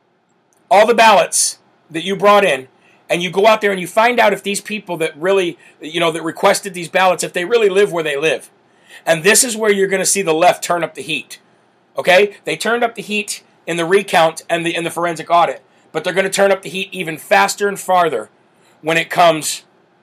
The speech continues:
to the recanvassing, because the recanvassing will show a lot more. And folks,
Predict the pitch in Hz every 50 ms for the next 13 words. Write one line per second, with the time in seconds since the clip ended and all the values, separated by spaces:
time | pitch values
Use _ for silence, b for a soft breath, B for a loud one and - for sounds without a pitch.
0 | _ _ - 165 160 151 156 135 - 175 175 165 143 131 - - 104 - _ _
1 | _ _ b b b b b b - 175 170 190 190 165 180 165 180 180 180 -
2 | 214 214 214 196 190 - - 180 180 180 180 160 _ _ - 156 175 - - -
3 | 185 175 165 156 151 165 165 165 160 156 160 156 143 104 - _ _ _ _ _
4 | _ b b b b b b b 175 185 165 - 233 240 233 - - - -